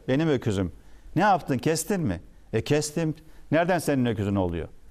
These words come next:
"Tam duamın en can alıcı noktasında Allah'ım gönder dedim, gönderdi benim öküzümü." "O benim." der, "Vermem sana." "Ya o benim kardeşim, kasaptan kaçtı. Anlamıyor musun?" "Vallahi vermem, Allah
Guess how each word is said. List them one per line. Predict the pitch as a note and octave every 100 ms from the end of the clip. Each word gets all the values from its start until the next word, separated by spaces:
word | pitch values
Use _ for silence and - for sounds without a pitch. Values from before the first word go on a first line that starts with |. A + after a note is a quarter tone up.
| - -
"Tam | - G3 F#3
duamın | E3 E3 D#3+ E3 D3 - - - - - -
en | A3+ C4 G3+
can | G#3 F#3
alıcı | F3+ E3 E3
noktasında | D#3+ - D#3 D#3+ D#3 D3+
Allah'ım | E3+ E3+ F#3+ D#3
gönder | E3+ F#3+ A3+ A#3+ F#3
dedim, | F#3 A3
gönderdi | F3+ F3 E3+ F3+ F3+
benim | E3+ B2+
öküzümü." | G#2+ - E2+ D#2+ D#2+ - - - - - -
"O | G#2
benim." | A2 D#3+ G#3 A#2
der, | E2 F#2
"Vermem | A2 C3+ G#3+
sana." | - G2+ - - - - - -
"Ya | A#2 D#3
o | E3 C#3+
benim | D3+ F#3+ C#3+ - -
kardeşim, | B2 C3+ C3+ G#2
kasaptan | F#2 G#2 A#2 G#2+ C3+ F3+
kaçtı. | F#2+ D#2+ - - - -
Anlamıyor | A2 D3 E3+ G#2
musun?" | E2+ - - - - - - -
"Vallahi | G#2 A2+ G#2+ A2
vermem, | G#2+ G#2 C#3+ D3 - -
Allah | G#2+ B2+